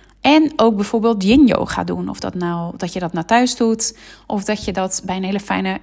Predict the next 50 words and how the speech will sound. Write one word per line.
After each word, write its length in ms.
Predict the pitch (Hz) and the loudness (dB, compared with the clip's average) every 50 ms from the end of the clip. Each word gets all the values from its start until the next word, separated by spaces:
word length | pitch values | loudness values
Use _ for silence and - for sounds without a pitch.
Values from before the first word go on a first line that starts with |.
| _ _ _ | _ _ _
yoga 420 | 190 175 175 196 214 - - - | -2 0 2 2 2 0 -2 -4
studio 400 | - - - - 180 170 - - | -4 -4 -4 -4 -4 -4 -4 -4
doet. 380 | - - - - - - - - | -4 -6 -6 -6 -4 -6 -6 -2
Dat 160 | - 240 285 - | 2 2 2 4
zijn 140 | - 311 | 4 4
eigenlijk 300 | 285 285 285 262 233 226 | 4 4 4 2 -2 -2
allemaal 440 | - - 247 240 233 220 208 202 202 - - - - - _ _ | -2 -2 0 0 0 0 0 -2 -4 -10 -18 -20 -20 -20 _ _
manieren. 440 | 214 202 190 190 208 214 214 202 | 0 2 2 2 2 2 2 2
En 60 | 180 196 | 0 0
zo 120 | - 202 | 0 -2
zijn 200 | - - 185 185 | 0 0 0 0
er 120 | 180 175 | 0 -2
ook 120 | 180 180 - | -4 -4 -2
tegen 220 | - 185 175 - | -2 -2 -2 -2
hoor. 220 | - 170 185 254 311 - - - - _ _ | -2 -2 -2 -2 -4 -6 -14 -20 -20 _ _
Ehm, 360 | _ 202 196 208 202 214 - 226 | _ -8 -6 -6 -6 -4 0 0
maar 180 | 226 233 233 | 2 2 2
om 120 | 226 240 247 | 2 2 2
niks 240 | 262 269 262 - | 2 2 0 -2
van 80 | - 262 | 0 0
jezelf 340 | 247 226 - 254 262 262 - | 0 2 2 2 0 0 0
te 80 | - | 0
hoeven. 420 | 240 190 202 254 262 - - - - | 2 4 4 2 2 2 -4 -2 -2
Zonder 300 | - - 226 226 233 226 | -2 -2 0 0 0 0
schuldgevoel. 640 | - - - 233 233 220 - - - - - 175 170 | -2 -2 0 -2 -2 -2 -4 -10 -8 -8 -6 -4 -4
Dus 160 | 190 - - | -4 -4 -2
feitelijk 420 | - 233 262 370 - 320 - - | 0 0 0 0 0 -2 -2 0
is 140 | 233 226 - | -2 -4 -2
de 100 | - 214 | -4 -6
vraag 280 | - - 208 208 208 - | -4 -4 -4 -4 -4 -4
van, 160 | - 208 202 | -4 -2 0
hey, 280 | 202 202 196 196 196 - - - - - - _ _ _ _ _ _ _ _ | 0 0 -2 -2 -6 -10 -16 -20 -20 -20 -20 _ _ _ _ _ _ _ _
waar 280 | - 185 185 214 294 320 | 0 0 2 2 4 2
heb 140 | 359 - | 0 -2
je 120 | - - - | -2 -4 0
echt 460 | - 220 214 - - - - - - _ | 0 -2 -2 -2 -4 -4 -6 -6 -6 _
zin 360 | - 165 135 123 147 160 170 | -6 -4 -4 -2 -2 0 2
in? 240 | 226 330 440 440 - - _ - - - - - - _ _ _ | 2 2 2 0 -10 -18 _ -20 -20 -20 -20 -20 -20 _ _ _
Maar 460 | 240 220 226 233 240 240 240 240 - - | 0 2 4 4 2 2 0 -4 -8 -8
wat 140 | - 214 214 | -6 -4 -2
eigenlijk 360 | 240 - 285 285 - 311 285 | 0 0 0 0 0 2 2
niet 140 | 269 269 262 | 2 2 2
echt 160 | - - - | 0 -6 -4
van 120 | - - 254 | -4 -2 -2
jezelf 400 | 233 208 - 214 196 165 160 - | 0 0 0 0 0 0 -2 -2
mag. 480 | 175 175 180 185 180 - - - - | -2 0 0 0 0 -2 -4 -8 -8
Omdat 240 | - 190 185 196 196 | -6 -4 -4 -4 -4
het 120 | 196 196 - | -4 -4 -4
niet 160 | 202 208 196 | -4 -4 -4
echt 340 | - 202 196 - - - | -6 -8 -8 -6 -8 -10